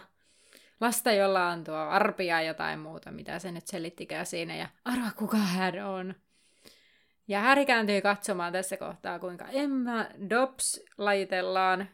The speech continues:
johonkin tupaan X, <laughs> mitä ei kerrota meille. No, lajittelu jatkuu ja Ron on nälissään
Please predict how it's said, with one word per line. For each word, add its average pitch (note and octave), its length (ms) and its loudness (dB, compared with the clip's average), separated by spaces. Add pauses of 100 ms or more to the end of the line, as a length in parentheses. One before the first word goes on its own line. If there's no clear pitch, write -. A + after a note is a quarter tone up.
(120)
johonkin F#3+ 460 -8
tupaan E3+ 400 -4 (240)
X, - 260 -8 (360)
<laughs> - 500 -8
mitä G3+ 220 0
ei F3 140 -2
kerrota E3+ 380 -6
meille. F3+ 340 -4 (800)
No, G#3+ 100 -2
lajittelu C#4 380 4
jatkuu D#4+ 360 2
ja D4 100 10
Ron C4+ 220 6
on B3 120 0
nälissään A#3 760 6